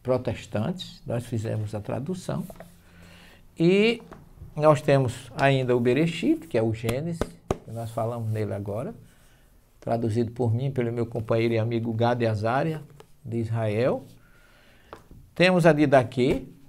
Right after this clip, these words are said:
uma tradução do grego, o primeiro livro canônico do Novo Testamento,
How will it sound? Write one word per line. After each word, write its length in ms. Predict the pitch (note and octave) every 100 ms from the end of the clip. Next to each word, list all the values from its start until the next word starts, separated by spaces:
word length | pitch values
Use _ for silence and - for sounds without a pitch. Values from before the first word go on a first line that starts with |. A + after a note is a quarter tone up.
| - _ _ _ _ C3
uma 160 | A#2+
tradução 480 | A2 A#2+ A#2 - A#2+
do 100 | A2+
grego, 380 | A2+ D3+ C#3 -
o 60 | C#3+
primeiro 440 | D#3 D3+ F#3+ F3+
livro 220 | D#3+ E3+
canônico 800 | - E3 C#3 D#3+ F#3 C3 - - - - - _ - - _ -
do 100 | B2
Novo 280 | A2+ A#2 A2+
Testamento, 720 | A2+ A2+ A2+ G#2+ B2+ F#3+ -